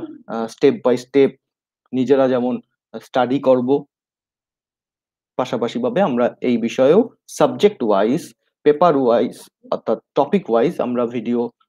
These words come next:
আহ, post করব ছোট ছোট। আজকে শুধু আমি এক-, দেখে নিতে চাইছি যে এই যে ইউজিসি Net সোশিওলজির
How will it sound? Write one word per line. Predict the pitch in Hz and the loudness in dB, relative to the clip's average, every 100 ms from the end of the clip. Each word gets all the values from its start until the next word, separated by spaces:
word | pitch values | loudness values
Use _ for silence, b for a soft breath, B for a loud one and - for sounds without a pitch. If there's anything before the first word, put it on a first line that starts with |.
| _ | _
আহ, | 107 107 110 | -8 -6 -2
post | 117 - - | 0 0 -2
করব | - - - - _ | -6 -6 -10 -14 _
ছোট | - | -8
ছোট। | 95 - - | -6 -8 -4
আজকে | 139 - - | -2 -2 0
শুধু | 214 196 190 | 0 2 2
আমি | 180 175 | 2 0
এক-, | 170 _ - | -2 _ -4
দেখে | 135 147 185 | 0 2 2
নিতে | 151 - | -2 -4
চাইছি | - 110 110 - 208 - B - | -2 0 -2 0 -2 -2 B -12
যে | 104 127 - _ _ _ - | -4 -2 -4 _ _ _ 2
এই | 156 | 2
যে | 151 156 - - _ - | 2 0 -2 -6 _ -6
ইউজিসি | 151 160 151 156 - 156 | -2 -2 -2 -6 -2 0
Net | 139 135 135 | 0 -2 -4
সোশিওলজির | - 123 - 160 117 - 123 - | -4 -4 0 0 0 -2 -4 -4